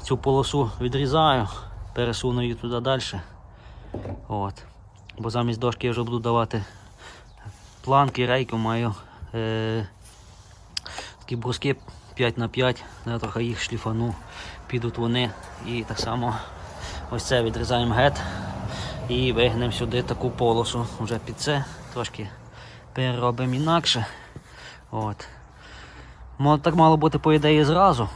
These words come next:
коли я її робив, але тоді брусків не було, що було під руками така дошка. Я її так кинув, думаю, ей, собі пу-, піде. Ну що, зараз це все зрізаю, вигинаю, приварую заново, трохи шліфую, малюю.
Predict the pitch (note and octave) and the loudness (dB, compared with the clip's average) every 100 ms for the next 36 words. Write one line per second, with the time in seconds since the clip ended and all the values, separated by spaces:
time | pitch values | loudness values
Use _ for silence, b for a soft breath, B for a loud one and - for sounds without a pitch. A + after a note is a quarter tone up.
0 | - B2+ A#2+ A#2+ A#2+ A#2 A#2 A2+ G#2 G2 | -4 0 2 2 2 2 2 0 -2 -2
1 | C3 D#3+ F#3 B B B - D3 D#3+ D#3 | -2 0 0 B B B -2 0 2 2
2 | - E3 D3+ C#3 F3 G#3+ G#3+ - - - | 4 6 8 8 6 4 4 -2 -10 -6
3 | - D3+ D#3 D#3 C#3+ C3+ - D3+ C#3 - | 0 6 6 6 2 4 8 8 8 0
4 | C#3 D#3 - C#3+ - B B B B - | 2 2 2 -2 -6 B B B B 2
5 | B2 G#2 G#2+ - C#3 A#2 G2+ - - B | 2 2 -2 2 4 4 2 -2 -6 B
6 | B B - A2+ G#2+ A#2 - - A2+ A2 | B B -4 -2 -2 -4 -6 -6 -2 -2
7 | - G#2+ F#2 - A#2+ A2 F#2 - B B | -2 -4 -4 -2 2 2 0 -4 B B
8 | B B B B A#2+ A2+ A2+ - A#2 A2+ | B B B B -6 -2 -2 -4 -4 -4
9 | A2+ - A#2+ A2+ B2 C#3 D3 B2+ G2+ A#2 | -6 -6 -4 -2 -2 2 2 0 -4 -2
10 | G#2+ G#2+ A#2+ B2 A2+ - - - - A#2 | 0 0 0 0 -2 -6 -16 -18 -8 -2
11 | A#2+ A#2+ A#2 A2+ C#3 C3 G#2+ G2 B B | 2 2 2 0 2 2 0 -4 B B
12 | B - B2+ A#2 A2+ C3+ A#2 D3 C#3 A2 | B -4 -2 0 0 0 0 4 4 2
13 | G2 G#2+ A2 B2 C#3 C#3+ A#2 | 0 0 2 4 6 6 4